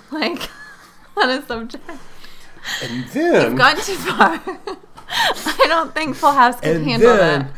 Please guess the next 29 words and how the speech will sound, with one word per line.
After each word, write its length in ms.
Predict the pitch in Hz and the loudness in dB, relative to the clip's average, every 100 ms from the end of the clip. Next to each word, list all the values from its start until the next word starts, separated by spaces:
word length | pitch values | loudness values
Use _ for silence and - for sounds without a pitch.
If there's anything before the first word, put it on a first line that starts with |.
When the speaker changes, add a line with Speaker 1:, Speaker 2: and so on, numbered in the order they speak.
| - | -4
Speaker 2:
Mister 280 | 147 185 208 | 0 2 2
Speaker 1:
Okay. 120 | 285 208 | 2 4
Speaker 2:
Cooper 320 | 247 160 135 | 2 2 -2
from 160 | 139 117 | -4 -6
Hanging 240 | 170 175 | 0 2
with 120 | 151 | 2
Mister 320 | 151 151 - 131 | 0 -2 -4 -6
Cooper 440 | - 220 160 127 | -4 -4 -2 -2
rises. 360 | 120 131 131 - | -2 -2 -4 -10
<laughs> 60 | - | -8
No, 140 | 139 - - | -8 -8 -14
he 60 | |
doesn't. 320 | 101 - - - - 285 - - - - | -14 -14 -14 -18 -4 -4 -4 -16 -14 -14
<laughs> 300 | - - - - - - - - - - - - - - - - - - - - 247 | -12 -14 -14 -16 -20 -18 -16 -14 -16 -16 -20 -20 -20 -20 -20 -20 -20 -20 -20 -18 -4
No, 180 | 151 160 | 0 2
that's 220 | 277 - | 2 0
the 80 | 185 | -2
signal 340 | 202 175 156 | 0 0 -2
she 140 | - | -4
usually 400 | 123 147 160 135 | -6 -6 -4 -4
gives 240 | 117 120 117 | -2 -6 -4
me 140 | 117 | -6
when 140 | 107 104 | -6 -8
I 60 | |
start 240 | 104 127 117 | -8 -10 -6
talking 340 | 117 107 107 | -8 -8 -12
about, 500 | 101 101 95 92 - _ _ _ | -10 -8 -8 -8 -14 _ _ _
like, 360 | 226 139 101 - | -12 -10 -10 -12
uh, 300 | 95 92 | -12 -12